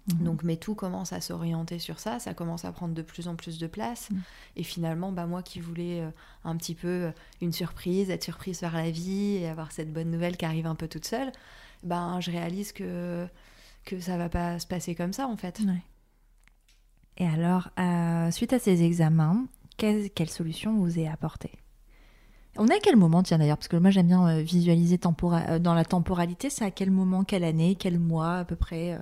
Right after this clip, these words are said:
Speaker 1: on se situe ?
Speaker 2: Euh, alors, c'était, euh, pile, euh, pour, euh, mes trente ans.
Speaker 1: Ouais, ça veut dire quoi ?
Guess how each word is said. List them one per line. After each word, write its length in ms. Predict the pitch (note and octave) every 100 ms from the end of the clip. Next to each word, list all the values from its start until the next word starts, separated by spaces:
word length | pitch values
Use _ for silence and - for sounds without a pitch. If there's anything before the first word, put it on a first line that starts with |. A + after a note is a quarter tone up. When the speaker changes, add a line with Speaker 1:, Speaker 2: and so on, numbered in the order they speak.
| -
Speaker 1:
on 120 | E3 E3
se 80 | -
situe ? 320 | F3 - F3+ - - - - - - A#3+
Speaker 2:
Euh, 640 | A#3+ A#3 A3+ A#3 A3+ A3 G#3 - -
alors, 240 | G3+ F#3+ F#3+
c'était, 380 | F#3 F#3+ F#3 F3+
euh, 220 | F3 F3
pile, 360 | - - A#3+ A#3+
euh, 220 | F#3+ F#3
pour, 340 | - G3 F3+
euh, 140 | F3 F3
mes 120 | F3
trente 260 | - F3+ -
ans. 100 | - - - _ _ _ B3+
Speaker 1:
Ouais, 360 | F3 D3+ F3+ - -
ça 180 | - F3+
veut 100 | E3
dire 200 | D#3 -
quoi ? 200 | -